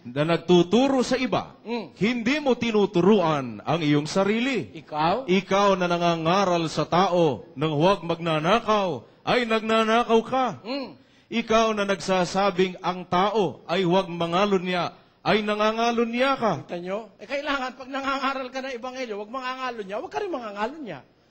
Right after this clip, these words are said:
Speaker 2: Pag sinabi mo sa tao, "Huwag magnanakaw," huwag ka rin magnanakaw.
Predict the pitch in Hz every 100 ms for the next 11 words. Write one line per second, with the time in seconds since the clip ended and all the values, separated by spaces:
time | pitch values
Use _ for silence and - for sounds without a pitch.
0 | _ _ _ - 214 311 311 311 302 285
1 | 302 269 214 214 269 294 294 277 208 233
2 | 453 440 247 190 202 233 185 151